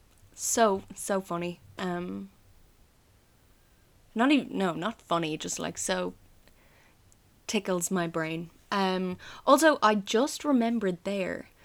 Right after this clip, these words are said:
that this is more for my Roscommon listeners, but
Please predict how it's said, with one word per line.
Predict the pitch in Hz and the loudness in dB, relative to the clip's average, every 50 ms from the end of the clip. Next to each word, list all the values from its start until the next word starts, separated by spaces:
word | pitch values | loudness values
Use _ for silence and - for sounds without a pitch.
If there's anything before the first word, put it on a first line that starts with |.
| - - _ _ _ _ - | -20 -20 _ _ _ _ -8
that | 196 185 175 180 180 196 190 - - - - - - - _ _ _ _ _ _ _ _ _ _ _ - | -4 -2 -2 -2 -4 -6 -8 -10 -12 -10 -12 -14 -16 -20 _ _ _ _ _ _ _ _ _ _ _ -20
this | - - 196 190 - | -14 -12 -10 -10 -6
is | 208 185 180 - | -8 -8 -6 -6
more | 180 180 175 175 | -4 -4 -4 -6
for | - - - 175 175 175 180 185 - | -6 -8 -8 -8 -6 -6 -8 -8 -8
my | - 190 185 175 | -8 -6 -6 -4
Roscommon | 175 175 175 - - - 196 190 196 196 185 180 | -4 -4 -4 -6 -6 -6 -4 -4 -2 -2 -2 -2
listeners, | 175 175 175 - - 185 180 185 190 - | -4 -4 -6 -6 -4 -2 -2 -2 -2 -4
but | - - 180 175 - | -2 0 0 0 0